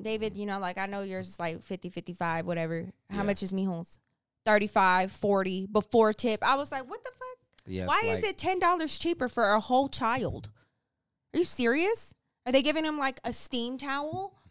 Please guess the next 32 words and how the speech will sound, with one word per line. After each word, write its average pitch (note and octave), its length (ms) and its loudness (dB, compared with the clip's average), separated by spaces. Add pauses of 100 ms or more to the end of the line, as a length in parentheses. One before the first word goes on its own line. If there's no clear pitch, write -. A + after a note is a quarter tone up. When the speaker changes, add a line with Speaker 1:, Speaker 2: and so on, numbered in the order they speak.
(280)
Speaker 1:
Are, A#3+ 120 4
are A#3 200 4
they B3 100 4
Speaker 2:
Nope. A#3 60 -2
Speaker 1:
going C4 260 2
in C4+ 200 -2
and, B3+ 140 -2
like, A#3 280 -2
edging A#3 280 -2
him A#3+ 180 -4
up? B3 300 -2
Like, B3 160 0
he C#4 80 -2
don't D4+ 120 2
Speaker 2:
Nope. D#4+ 60 2
Speaker 1:
even D#4 180 2
get D#4 200 4
anything D#4 340 0
that C#4 140 4
intricate. C4+ 400 2
It's A3 160 0
a A3+ 60 6
little B3 220 6
boy's A3+ 280 4
haircut. B3 420 2
Like, F#3 140 4
calm B3+ 160 2
Speaker 2:
Yeah, - 160 4
Speaker 1:
down. G3 120 2
Speaker 2:
Ezra - 220 0
gets, G2 160 -8
like, F2 160 -6